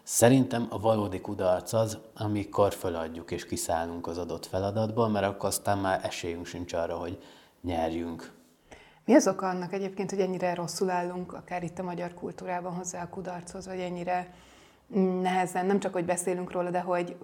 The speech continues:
Speaker 2: hogy, ö, kezdünk vele akármit?
Speaker 1: Hát szerintem mindenki találkozott már a,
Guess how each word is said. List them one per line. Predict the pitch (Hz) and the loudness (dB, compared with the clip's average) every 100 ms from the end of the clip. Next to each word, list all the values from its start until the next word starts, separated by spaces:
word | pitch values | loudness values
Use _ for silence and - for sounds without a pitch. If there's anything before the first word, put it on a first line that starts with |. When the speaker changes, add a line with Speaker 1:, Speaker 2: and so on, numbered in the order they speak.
| 175 | -6
Speaker 2:
hogy, | 180 180 180 | -2 -2 -2
ö, | 175 175 175 190 - - - | -4 -2 -4 -6 -10 -10 6
kezdünk | 185 185 185 180 | 8 8 4 0
vele | 175 170 170 | 0 -2 -2
akármit? | 170 - 175 170 180 175 - _ - - _ _ - - - | -6 -4 -6 -4 -8 -10 -16 _ -20 -20 _ _ -20 -20 -4
Speaker 1:
Hát | 104 107 | 2 6
szerintem | 127 120 113 | 6 6 2
mindenki | 110 123 101 90 95 | 0 -2 0 -2 -4
találkozott | 95 98 95 - 98 98 - | 0 4 4 2 -4 -4 -4
már | 95 98 | -2 2
a, | 98 98 | 2 2